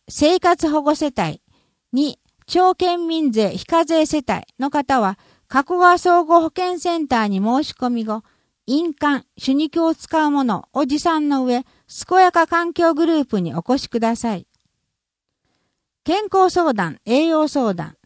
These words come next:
十九日火曜日、十三時三十分から十五時三十分、福祉会館、一般住民、保健師、栄養士が個別に相談に応じます。予約制。検診結果、食事記録、持参。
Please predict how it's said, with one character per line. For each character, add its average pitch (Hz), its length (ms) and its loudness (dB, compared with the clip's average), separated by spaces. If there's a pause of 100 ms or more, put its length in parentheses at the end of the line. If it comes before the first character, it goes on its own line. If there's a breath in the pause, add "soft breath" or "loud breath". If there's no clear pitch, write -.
(480)
十 349 260 2
九 359 120 -2
日 294 240 0
火 262 200 0
曜 294 240 4
日、 160 220 -8 (120)
十 311 240 0
三 381 260 -2
時 277 80 0
三 302 300 -2
十 339 140 -2
分 254 260 -2
か 226 100 0
ら 220 100 0
十 302 280 -2
五 339 100 2
時 269 100 -4
三 269 300 -2
十 269 140 -4
分、 - 400 -12 (120)
福 - 220 -2
祉 - 180 0
会 302 280 0
館、 160 280 -8 (220)
一 247 160 -6 (100)
般 349 240 2
住 302 240 -2
民、 202 240 -4 (280)
保 254 160 -6
健 359 240 -4
師、 - 280 -6
栄 269 220 0
養 339 220 2
士 - 100 -6
が 202 140 -2
個 247 160 -2
別 320 240 -4
に 302 120 -4
相 302 260 0
談 302 200 -2
に 269 100 -2
応 226 140 0
じ 214 140 -4
ま 190 180 -6
す。 - 160 -20 (500)
予 214 80 -2
約 269 280 0
制。 226 420 -6 (460)
検 320 260 -2
診 330 240 -6
結 302 300 -8
果、 - 240 -8
食 285 320 -4
事 320 120 -4
記 311 120 -8
録、 233 340 -4
持 175 140 -10
参。 170 340 -8